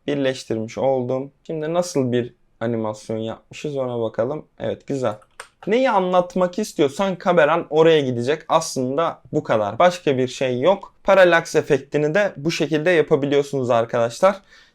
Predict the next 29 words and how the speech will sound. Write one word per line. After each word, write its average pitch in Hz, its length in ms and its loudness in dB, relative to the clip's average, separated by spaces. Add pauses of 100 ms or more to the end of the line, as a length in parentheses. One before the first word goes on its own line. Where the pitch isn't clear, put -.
Şimdi 196 640 2
Charm 160 300 -2
Coil 143 240 0
P 151 280 -2
S - 200 -12
D 131 120 0
files'ı 147 760 0
aldım 135 420 2
attım. 135 460 -2
Yine 143 220 -2
aynı 143 340 0
şekilde 131 500 -2
Editable 131 520 -2
Layer 135 200 2
Styles 110 480 -4
yani 123 180 0
düzenlenebilir 156 840 0
katman 156 400 -2
stili 107 500 -4
olarak 135 480 0
okey 139 340 -2
dedik. 147 420 -4
Ayarladık. 127 720 0
Frame'lere, 160 680 2
köşedeki 147 500 0
frame'lere 147 560 -4
hiç 147 220 -12
gerek 101 340 0
yok. 160 160 -2